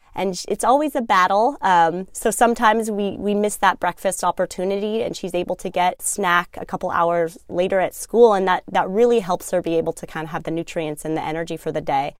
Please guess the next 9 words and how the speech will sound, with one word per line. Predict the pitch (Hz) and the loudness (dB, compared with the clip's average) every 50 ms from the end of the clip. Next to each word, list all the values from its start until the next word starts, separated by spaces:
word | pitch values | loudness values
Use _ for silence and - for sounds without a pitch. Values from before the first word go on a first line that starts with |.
| _ - | _ 0
And | 226 247 262 | 2 4 4
then | 269 269 | 4 4
also, | - 277 294 294 - - 269 254 240 240 - - | 4 2 2 2 0 0 2 2 2 0 0 0
the | - 269 | 2 2
research | 254 226 233 277 302 285 - 359 370 262 - - - - - | 2 4 4 4 4 2 2 -2 -2 -2 -4 -6 -8 -4 0
indicates | 214 220 226 208 208 - - 196 190 185 - - | 0 2 2 2 0 0 0 0 0 0 -2 -8
that | - - 185 180 175 170 - _ _ - - | -4 0 2 2 2 0 -2 _ _ -18 -14
school | - - - - 254 254 254 254 254 247 247 240 | -12 -10 -6 -2 0 4 6 8 8 8 8 6
meals | - 208 214 214 214 190 190 202 240 302 320 - | 4 2 0 2 2 2 2 2 2 2 0 -2